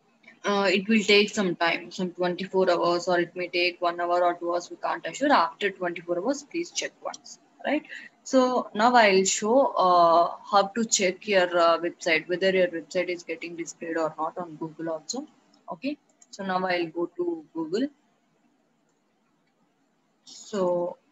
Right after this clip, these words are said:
this is an article written by me. Okay, in Crunch Stories, I wrote this article. Okay, so now I'll go and check how to, uh, identify whether my thing is appearing on Google or not. So my keyword is, so based on the keyword you have to search.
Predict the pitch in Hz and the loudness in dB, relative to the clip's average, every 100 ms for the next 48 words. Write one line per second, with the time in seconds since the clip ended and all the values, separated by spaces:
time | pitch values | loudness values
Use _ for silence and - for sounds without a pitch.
0 | _ _ _ _ _ _ _ _ _ _ | _ _ _ _ _ _ _ _ _ _
1 | _ _ _ - 220 233 220 220 196 175 | _ _ _ -4 -2 0 0 0 2 0
2 | 170 - 208 262 240 180 180 180 170 151 | -2 -6 -2 0 0 -2 -4 -4 -2 -6
3 | 151 - - 190 262 226 185 175 185 - | -8 -12 -12 -2 0 0 -2 -4 -4 -8
4 | 170 247 240 175 165 160 170 160 151 - | -6 -2 0 0 -4 -6 -10 -8 -10 -12
5 | - 254 339 _ _ _ _ _ 185 190 | -8 -8 -8 _ _ _ _ _ -2 0
6 | 302 311 _ _ - 226 226 214 220 214 | -2 -4 _ _ -4 2 4 6 6 6
7 | 190 175 185 180 208 262 - 196 185 - | 4 4 4 2 -2 -4 -2 0 0 -2
8 | 208 202 180 175 - - 170 165 156 - | -4 -2 -2 -2 -2 0 2 2 0 -2
9 | - _ _ _ _ _ - 185 185 180 | -8 _ _ _ _ _ 2 2 4 0
10 | 165 156 160 175 185 185 175 165 160 170 | -4 -2 2 4 4 4 2 0 -4 -8
11 | 180 175 180 165 170 170 170 165 160 160 | -10 -6 -6 -4 -4 -4 -4 -6 -8 -14
12 | 160 156 - - - 240 226 190 220 - | -14 -14 -12 -14 -8 -2 4 4 4 0
13 | 190 175 165 - - - 254 226 185 185 | -2 -2 -2 -6 -12 0 2 2 2 0
14 | 180 190 180 - 175 214 202 180 160 - | 0 -2 -2 -4 -2 0 0 0 -2 -6
15 | 170 226 302 | -4 0 2